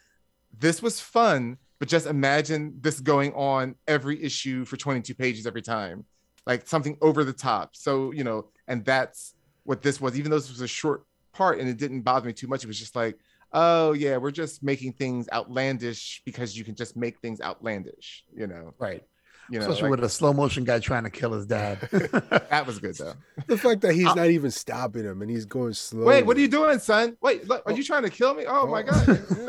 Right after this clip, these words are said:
Speaker 3: Yeah. Hey, oh, oh, you, you, I, you almost got it there. Oh, I did like that that was, uh,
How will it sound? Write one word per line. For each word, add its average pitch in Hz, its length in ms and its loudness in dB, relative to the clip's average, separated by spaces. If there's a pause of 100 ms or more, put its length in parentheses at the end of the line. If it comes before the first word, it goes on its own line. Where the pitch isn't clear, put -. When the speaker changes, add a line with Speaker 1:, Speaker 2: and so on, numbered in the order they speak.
(180)
Speaker 3:
Yeah. - 80 2 (140)
Hey, 226 220 0
oh, 196 200 -2
oh, 214 240 0
you, 208 200 -8
you, 214 120 0
I, 196 80 -2 (100)
you 190 120 4
almost 226 180 6
got 254 140 4
it 196 80 2
there. 202 240 -2 (100)
Oh, 240 200 -6 (500)
I 143 80 -2
did 170 200 4
like 160 260 2
that 120 160 -2
that 123 140 -4
was, 120 240 -2
uh, 95 420 -10